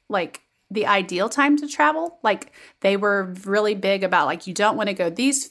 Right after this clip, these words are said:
weeks because it's gonna be spring break and you're gonna have a lot of college kids there. You're not gonna get the experience you want.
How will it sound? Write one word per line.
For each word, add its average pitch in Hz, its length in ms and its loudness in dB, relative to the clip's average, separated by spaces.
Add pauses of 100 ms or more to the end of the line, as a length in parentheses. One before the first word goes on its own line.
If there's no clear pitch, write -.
(140)
weeks 247 400 -4
because 202 400 -2
it's - 160 -8
gonna 190 200 -2
be 180 460 -6
spring 190 360 -4
break 220 360 0
and 180 100 -4
you're 180 80 -4
gonna 190 140 -4
have 175 180 -2
a 175 40 -4
lot 170 180 -2
of - 60 -16
college 208 500 0
kids 196 280 -8
there. 185 280 0
You're 170 160 -6
not 165 160 -4
gonna 165 140 -6
get 160 140 -8
the - 60 -12
experience 196 680 -4
you 185 80 -6
want. 185 480 0